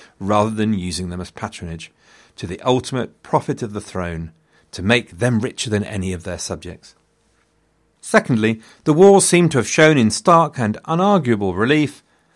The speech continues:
that the medieval system of government could not operate without an effective monarch. It was a message repeated and amplified in the following century, the message of the horror and destruction that followed from challenging the supremacy of the king.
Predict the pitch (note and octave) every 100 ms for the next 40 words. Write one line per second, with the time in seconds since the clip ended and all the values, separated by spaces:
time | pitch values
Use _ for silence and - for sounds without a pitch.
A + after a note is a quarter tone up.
0 | _ B2+ G#2+ G2 A#2+ D3+ C3+ A#2+ E3 -
1 | B2 G#2 C3 A#2 B2 A#2+ _ _ - B3+
2 | A3 G3 F3 - G2+ F#2 G#2 A2+ A2 -
3 | A#2 A2+ F#2 B2 A2 G#2 F#2 - _ _
4 | _ _ _ _ _ _ - E3 D#3 D#3
5 | D3+ - C#3 G#2+ - D#3 D#3+ C#3+ F#2+ G2
6 | C3+ C3+ C#3 - C#3+ C3+ A2 G#2 - G#2
7 | G2 A2 A2 D#3 C3+ - G2 F#2+ _ _
8 | G#2 A2+ C#3+ D#3 A2 F#2 - - F3 E3
9 | D3 A2+ E2+ - G3+ B2 - F2+ E2+ -
10 | C#3+ B2+ B2 _ _ - G#2+ G2 - B2
11 | A#2+ A2+ B2+ B2 A2+ - A#2+ A#2+ G2+ F2+
12 | F2+ E2 - - D3 C3 G2+